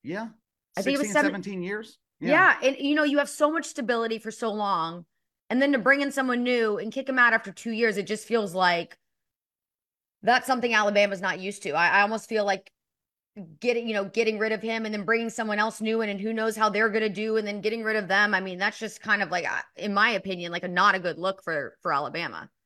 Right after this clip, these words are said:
Speaker 1: Yeah, you're right. You're right. But like I said, you know, the fan base down here is very, very demanding. And, and so, you know, if he, if he starts slow this year and then you go into year two and they're, they're six and six, eh, you know, the fan base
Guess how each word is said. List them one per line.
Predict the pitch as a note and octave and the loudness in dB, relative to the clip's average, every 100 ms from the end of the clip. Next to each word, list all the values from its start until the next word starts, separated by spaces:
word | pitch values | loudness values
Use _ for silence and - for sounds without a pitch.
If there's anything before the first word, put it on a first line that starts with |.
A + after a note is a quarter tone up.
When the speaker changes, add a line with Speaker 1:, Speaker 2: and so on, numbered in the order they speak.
| _ _ _ - | _ _ _ 0
Speaker 1:
Yeah, | B3+ C4+ B3+ | 2 2 0
you're | F#3+ C4 | -4 -2
right. | G3+ G#3+ F3 | 2 2 2
You're | F#3 | 0
right. | F#3+ G3+ | 2 2
But | E3+ | 2
like | F#3 | 0
I | F3+ | -2
said, | E3+ F#3+ | -6 -6
you | F3 | -2
know, | D#3+ | -2
the | C#3+ | -2
fan | F3 F#3+ G3 | -2 -2 0
base | E3+ D3 | -2 -2
down | D#3 D3+ | -4 -2
here | D#3 | -4
is | C3+ | -4
very, | A2+ C#3+ E3+ F3 E3+ | -2 0 2 2 0
very | C#3+ D#3 D#3+ | 0 2 2
demanding. | C#3+ C3 A#2+ C3+ D3 B2 A#2 A2+ | -2 -4 -4 -2 0 0 -4 -4
And, | B2 A#2+ - _ - | -6 -6 -10 _ -6
and | D3+ | -2
so, | F3 | 2
you | D3+ E3 | 2 4
know, | D#3+ | 2
if | D3 C#3 | 2 -2
he, | G3 G3+ F3+ _ | -8 -8 -10 _
if | C#3+ | -4
he | F3 | -4
starts | F3 F#3+ F3 | -2 -2 -2
slow | - E3 | -2 -2
this | E3 E3 - | 0 -2 0
year | D#3 E3 | 2 4
and | E3 | 4
then | D3+ C3+ | 2 -2
you | D3 | -2
go | E3+ | -2
into | D#3+ D3 | 0 -2
year | C#3 C#3 E3 | -2 -2 -2
two | - - D#3 D#3+ | -4 -2 0 2
and | C3+ | 0
they're, | C#3 C3 B2+ A2+ B2 | 0 -2 -2 -6 -4
they're | C#3 | -4
six | B2 - F#3+ F#3 | -4 -4 -4 -4
and | C#3+ A#2+ | -8 -8
six, | - F3 G#3 - - - _ _ _ _ _ _ _ _ | -6 -4 -4 -6 -16 -18 _ _ _ _ _ _ _ _
eh, | D#3+ D#3 | -12 -8
you | E3 | 0
know, | E3+ D#3 | 2 2
the | C#3 | 0
fan | F#3 F#3 G3+ | 0 0 2
base | E3+ D#3+ C#3+ - | 2 2 0 -6